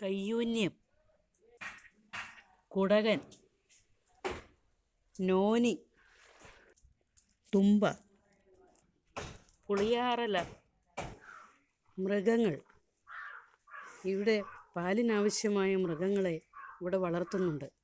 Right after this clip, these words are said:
മൂന്ന് എരുമകളും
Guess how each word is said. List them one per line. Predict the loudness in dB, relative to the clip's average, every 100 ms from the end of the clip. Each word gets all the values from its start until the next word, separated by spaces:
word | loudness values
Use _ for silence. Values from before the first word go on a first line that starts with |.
| _ -20 -20 -20 -20 _ _ _ _ -20 -18 -20 -20 _ _ _ _ _ _ 0
മൂന്ന് | 2 4 4
എരുമകളും | 4 2 2 0